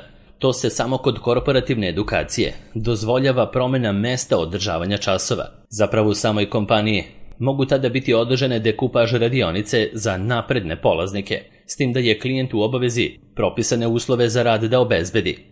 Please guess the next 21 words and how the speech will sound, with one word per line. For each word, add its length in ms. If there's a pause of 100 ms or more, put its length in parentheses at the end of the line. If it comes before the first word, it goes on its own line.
Princip 420
organizacije 720
nastave 480
tog 260
tipa 360 (460)
je 160
u 60
mnogome 420
sličan 440
onome 420 (380)
koji 180
se 180
primenjuje 520
prilikom 420
sprovođenja 640 (100)
individualne, 720 (240)
odnosno 480
poluindividualne 840
edukacije 800
za 240
pojedince. 580